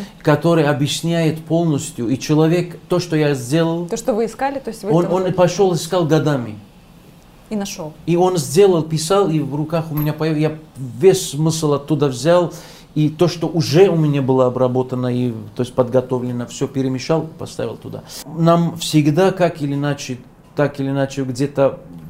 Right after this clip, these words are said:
Speaker 1: пересекаемся с другими,
Speaker 2: Мгм.
Speaker 1: берем хорошее, полезное. Также вот я сделал в этой книге очень. Потом, значит, есть, э, начинается, э, э, богословие, пе-, первый шаг. Людям, чтоб понятно было,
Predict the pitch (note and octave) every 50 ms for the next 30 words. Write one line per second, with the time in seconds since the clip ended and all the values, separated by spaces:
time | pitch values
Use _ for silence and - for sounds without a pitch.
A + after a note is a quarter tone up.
0 | G#2+ A2 - - D3 C#3+ C3 B2+ - - C#3+ - E3+ E3 D#3 C#3+ - - C3 A#2+
1 | A2+ B2+ C3+ C#3+ C3 D#3+ D#3+ D#3 D3+ D3 D3+ - - - - - B3 G#3+ G#3 G3+
2 | G3+ - - F#3+ D#3+ D#3 B2+ A#2 A2+ A#2 D3 E3+ D#3+ D#3 D#3 E3 F3 F3+ E3+ D#3+
3 | D3+ - D3+ D3 C#3+ D3+ D3 D3 - C#3+ B2+ B2+ B2+ C#3 C3+ C#3 C#3 B2+ G#2+ A#2
4 | A2+ A2 - D3+ D#3 D3 C#3 D3+ D#3 D#3 D3+ D3+ D#3 D3+ D3 C3+ C3 C3 E3 D#3
5 | C#3+ B2+ A#2 A#2+ A#2+ - B2 A#2+ - C3 C3 B2 B2 B2 - - A2 A2 - -
6 | - - - - - - D3+ D3 - A3 A#3 A3+ A3 G3 D#3+ F#3 F#3+ F#3 - F3+
7 | D#3+ - F#3 F#3+ F#3 - - - - - - - - - - - C#3+ C#3+ C#3 D3
8 | D3+ D3 - - E3 E3+ E3 D#3+ D#3+ D#3+ - D#3 D3 C3 - - - - - -
9 | - - - B2+ C3+ C3 B2+ B2+ - - A#2+ A2+ B2 C3+ D3 C#3 D#3 D#3 D#3+ -
10 | - E3+ D#3 B2 B2+ B2 B2 - C#3+ C#3 - - - D#3 D3 C3+ B2+ C3 - -
11 | - B2 G#2+ - - - - - - - - - - - - C#3+ D#3 F3 D3 E3+
12 | F3 D#3+ F3 E3 - F3 D#3 - - D#3+ D#3 D#3+ E3+ E3 D#3+ E3 D3 C3 A2+ A#2+
13 | A#2 A2 G#2+